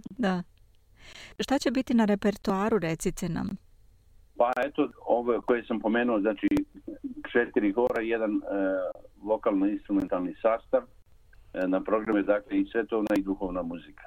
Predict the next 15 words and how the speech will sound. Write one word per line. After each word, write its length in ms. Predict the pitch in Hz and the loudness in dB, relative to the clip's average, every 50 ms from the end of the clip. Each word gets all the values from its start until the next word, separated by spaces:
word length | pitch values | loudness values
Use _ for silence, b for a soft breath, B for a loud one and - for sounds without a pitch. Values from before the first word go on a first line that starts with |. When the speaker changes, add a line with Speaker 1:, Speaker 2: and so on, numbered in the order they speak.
| - - _ - - | -20 -20 _ -6 -4
Speaker 1:
Mhm. 280 | 190 175 185 190 208 247 - b b b b b b b b b b b b b - - - - - - | -2 -2 0 0 -2 -2 -4 b b b b b b b b b b b b b -20 -20 -20 -14 -4 0
Da 160 | 202 202 196 | 2 2 2
kažemo 340 | - 208 208 196 208 202 208 | 4 2 4 4 4 4 4
neke 280 | 196 202 196 190 208 | 4 2 2 2 0
možda 600 | 190 185 185 190 185 180 175 180 175 170 175 170 165 170 175 175 170 175 - - | 0 2 2 0 0 -2 -2 0 0 0 0 -2 -4 -6 -6 -6 -8 -8 -6 -2
pesme 420 | 196 185 185 185 - - 196 180 | 0 0 0 0 2 2 2 2
koje 260 | 175 - 185 175 165 | 2 2 0 0 0
će 280 | 165 - - - 175 165 | 0 -2 -4 -4 -4 -2
baš, 400 | 160 185 180 180 170 170 - - | 0 0 0 0 0 -4 -6 -6
um, 420 | 180 180 175 185 202 - - - - - - | -6 -4 -4 -4 -6 -8 -10 -12 -14 -12 -6
Lazarički 640 | 185 180 180 170 175 165 170 180 180 - - - 196 | -4 -4 -2 0 0 0 0 0 -2 -2 -2 -2 -2
hor 320 | 185 - 196 190 190 190 - - - - - - - - - - | 2 4 4 4 4 4 0 -2 -4 -8 -10 -12 -14 -20 -6 0
otpevati? 680 | 220 196 196 - - 220 202 190 190 180 - - 202 180 180 180 - - - _ - - - - | 2 2 2 2 0 2 2 2 2 0 -2 -2 -4 -4 -4 -6 -12 -16 -20 _ -20 -20 -14 0
Speaker 2:
Da, 180 | 110 139 127 | 2 2 2
ja, 340 | 123 127 131 127 123 120 101 | 4 2 0 0 0 -2 -6